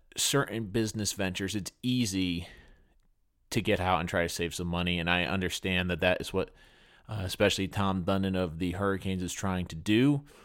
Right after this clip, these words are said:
And as a businessman, he's trying to save his investment. And according to reports, he's going against the wishes of the co-founders of the league. But I, I do think that the N F L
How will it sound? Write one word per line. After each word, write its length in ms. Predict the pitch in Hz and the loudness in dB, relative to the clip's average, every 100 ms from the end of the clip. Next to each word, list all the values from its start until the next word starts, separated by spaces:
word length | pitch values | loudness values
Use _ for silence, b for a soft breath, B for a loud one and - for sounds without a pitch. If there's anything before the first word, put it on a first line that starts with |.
| B B B | B B B
And 160 | 101 98 | -4 0
as 200 | 95 92 | 0 0
a 80 | |
businessman, 460 | 87 104 95 98 95 | 0 0 0 -2 0
he's 140 | 95 | -2
trying 280 | - 98 92 | -2 -2 -2
to 60 | 87 | -2
save 280 | - 95 95 | -2 -2 -2
his 160 | 87 | -4
investment. 720 | 85 87 98 104 110 107 104 | -6 0 2 2 -2 -2 -2
And 80 | 85 | -4
according 720 | 87 - - 165 208 196 175 | -6 -8 0 2 4 2 -2
to 180 | 143 139 | 0 0
reports, 540 | 123 92 - 123 120 | 0 -2 2 2 2
he's 180 | 113 98 | -2 -2
going 280 | 113 110 107 | 0 0 0
against 200 | 104 98 | -2 -2
the 80 | 101 | 0
wishes 400 | 101 98 98 92 | 2 2 0 -2
of 100 | 87 | -4
the 60 | |
co-founders 600 | - 107 104 101 98 98 87 | -2 -2 0 0 0 -2 -4
of 60 | |
the 60 | 90 | -4
league. 480 | 92 113 131 127 120 B B B B B B B B B B _ - - | -2 2 2 0 -6 B B B B B B B B B B _ -20 -12
But 360 | 131 135 131 - | 2 6 6 4
I, 120 | 110 - | 2 2
I 100 | 135 | 2
do 320 | 143 160 214 | 2 2 2
think 380 | 220 - 151 147 | 0 0 0 2
that 120 | 117 | 0
the 140 | 110 - | -2 -2
N 160 | 101 113 | -2 -2
F 240 | 110 - | -4 -2
L 500 | 110 107 107 104 101 | 0 4 6 6 2